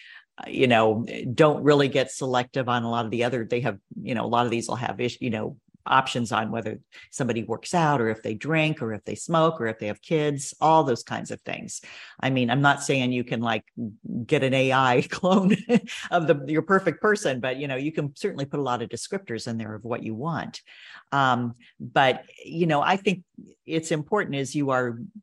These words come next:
creating those filters for yourself that you, you really think about what's nice to have and what's necessary, because sometimes I think people are,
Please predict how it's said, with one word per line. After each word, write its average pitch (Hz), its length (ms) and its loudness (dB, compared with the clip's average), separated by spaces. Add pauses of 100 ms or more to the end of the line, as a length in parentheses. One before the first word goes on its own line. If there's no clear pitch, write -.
(280)
creating 185 520 -2
those 110 220 -6
filters - 340 -12
for - 120 -12
yourself - 560 -8
that 131 140 -8
you, 135 240 -6
you 147 160 -6
really 170 320 -4
think 147 280 -8
about 120 280 -2
what's - 360 -8
nice 147 400 -4
to 151 80 -6
have 135 280 -4
and 123 140 -6
what's 123 220 -8
necessary, 113 600 -8
because 123 600 -10 (560)
sometimes 175 500 -2
I 117 60 -2
think 123 260 -8
people 143 300 -4
are, 113 520 -4